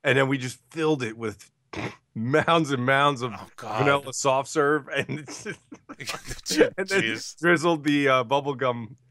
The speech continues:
Speaker 1: syrup all over it.
Speaker 2: Oh, God.
Speaker 1: And
Speaker 2: Let's
Speaker 1: just
Speaker 2: do
Speaker 1: go
Speaker 2: it.
Speaker 1: to
Speaker 2: You know what?
Speaker 1: town.
Speaker 2: I actually have some of that Hulk syrup from a few years ago, the green one.
Speaker 1: Oh, man.
Speaker 2: So we could totally make this happen.
Speaker 1: <laughs> Let's do it.
Speaker 2: Yeah. Let's go drive to Hardee's.
Speaker 1: All right.
Speaker 2: They're only about, like, seventeen hours from here.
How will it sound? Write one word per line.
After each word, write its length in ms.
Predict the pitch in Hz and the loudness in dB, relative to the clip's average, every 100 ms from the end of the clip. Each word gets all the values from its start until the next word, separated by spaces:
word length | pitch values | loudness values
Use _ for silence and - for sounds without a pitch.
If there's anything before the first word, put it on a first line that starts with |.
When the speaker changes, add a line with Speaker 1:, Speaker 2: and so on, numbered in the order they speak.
| - | -20
Speaker 1:
syrup 460 | 110 - 143 120 92 | -12 -2 2 2 0
all 300 | 101 107 110 | -6 -2 -2
over 260 | 104 90 80 | -2 -4 -12
it. 80 | 71 | -12
Speaker 2:
Oh, 140 | 117 - | -16 -14
God. 480 | 113 101 101 95 92 | -14 -8 -8 -10 -12
Speaker 1:
And 80 | 131 | 0
Speaker 2:
Let's 120 | 123 | 2
Speaker 1:
just 140 | 120 113 | 2 0
Speaker 2:
do 60 | |
Speaker 1:
go 100 | 117 | 6
Speaker 2:
it. 40 | 120 | 6
Speaker 1:
to 40 | |
Speaker 2:
You 60 | 110 | 8
know 100 | 165 | 8
what? 140 | 185 | 8
Speaker 1:
town. 80 | 151 | 8
Speaker 2:
I 40 | |
actually 360 | 131 165 - 139 | 6 6 2 0
have 200 | 135 139 | 0 -2
some 140 | - | -4
of 80 | 123 | -4
that 220 | 113 110 | -2 -4
Hulk 420 | 107 - 123 139 - - | -6 -10 -8 -8 -12 -14
syrup 420 | - 156 151 147 | -10 -4 -2 -2
from 160 | - 143 | -6 -16
a 60 | |
few 120 | 135 147 | -14 -8
years 240 | 156 151 | -6 -6
ago, 140 | 151 | -8
the 80 | 131 | -10
green 300 | 104 117 123 | -6 -4 -2
one. 280 | 143 151 160 _ - | -2 -6 -8 _ -6
Speaker 1:
Oh, 340 | 117 113 113 | 0 4 2
man. 320 | 104 107 107 107 | 0 -2 -2 -2
Speaker 2:
So 480 | 107 123 117 117 123 | 2 4 4 2 0
we 140 | 160 | -2
could 160 | 202 160 | -2 -4
totally 400 | 160 151 147 131 | -4 -4 -4 -6
make 160 | 117 | -6
this 160 | - 107 | -8 -6
happen. 480 | 110 107 - 101 - _ | -2 -2 -4 -14 -16 _
Speaker 1:
<laughs> 140 | - 269 | -16 -12
Let's 240 | 156 - | -10 -12
do 240 | - 117 123 | -10 -10 -8
it. 120 | - 113 | -10 -6
Speaker 2:
Yeah. 300 | 117 101 101 | -2 0 -2
Let's 180 | 139 147 | -4 -4
go 140 | 196 | -4
drive 260 | 170 147 135 | -2 0 0
to 80 | 123 | -2
Hardee's. 680 | 117 110 104 101 101 - - _ - | -2 -2 -2 -8 -10 -12 -14 _ 0
Speaker 1:
All 120 | 131 | 4
right. 160 | 131 127 | 8 8
Speaker 2:
They're 160 | 139 | 8
only 200 | 151 156 | 6 6
about, 200 | 135 123 | 6 6
like, 160 | 120 120 | 6 4
seventeen 460 | - 123 117 - 110 | 2 -2 -2 -8 -4
hours 300 | 104 110 - | -2 -4 -8
from 120 | 107 | -12
here. 280 | 98 107 | -12 -12